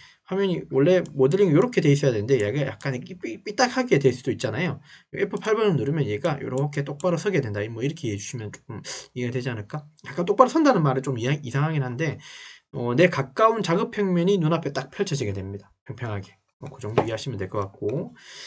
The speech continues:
그다음에 모델링, 렌더링 스타일 해가지고 아까 요거 보셨잖아요. 모서리 음영 처리. 이제 요게 기본값이라고 했는데 얘가 상단에 있는 뷰라고 하는 부분의 스타일도 있지만 그냥 화면상에서 오른쪽 마우스 눌러서 렌더링 스타일 들어가서 이제 요렇게 변형을 줄 수도 있어요.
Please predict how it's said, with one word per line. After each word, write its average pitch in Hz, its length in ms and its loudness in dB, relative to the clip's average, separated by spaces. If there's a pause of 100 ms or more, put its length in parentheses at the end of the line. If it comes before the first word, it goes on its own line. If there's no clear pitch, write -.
(320)
그다음에 165 520 2 (1120)
모델링, 190 480 8
렌더링 214 420 6
스타일 139 360 4
해가지고 123 380 0
아까 156 200 4
요거 170 240 4
보셨잖아요. 170 520 4
모서리 139 300 4
음영 120 220 0
처리. 123 180 0
이제 123 160 -4
요게 135 240 2
기본값이라고 147 640 0
했는데 113 440 -4 (400)
얘가 190 480 2
상단에 254 380 2
있는 143 200 2
뷰라고 254 560 6
하는 131 240 0
부분의 110 260 -4
스타일도 151 580 -2
있지만 110 580 -4 (300)
그냥 240 260 2
화면상에서 240 560 2
오른쪽 220 300 2
마우스 131 320 2
눌러서 127 340 0
렌더링 160 380 2
스타일 135 280 -4
들어가서 165 440 -2
이제 123 160 0
요렇게 101 300 -6
변형을 107 400 -8
줄 110 140 -14
수도 - 180 -14
있어요. - 240 -14